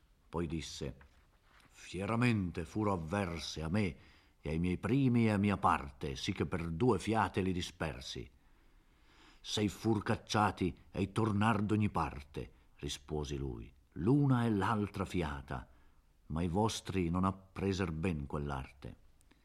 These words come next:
La non brevissima pausa prima di "poi disse", c'è un punto e virgola, basta perché Farinata si riprenda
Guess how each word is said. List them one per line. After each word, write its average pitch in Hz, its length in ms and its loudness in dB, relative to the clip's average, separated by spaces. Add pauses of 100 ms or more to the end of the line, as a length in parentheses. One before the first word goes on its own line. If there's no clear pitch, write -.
(960)
La 71 80 -4
non 98 260 2
brevissima 82 580 -2
pausa 76 500 -2
prima 87 320 -2
di 71 220 -6 (100)
"poi 73 260 -4
disse", 90 520 -6 (300)
c'è - 100 -16
un 55 100 -10
punto 71 260 -6
e 92 40 2
virgola, 87 400 -2 (560)
basta 104 420 2
perché 90 300 -2
Farinata 95 480 2
si 90 140 -2
riprenda 107 640 0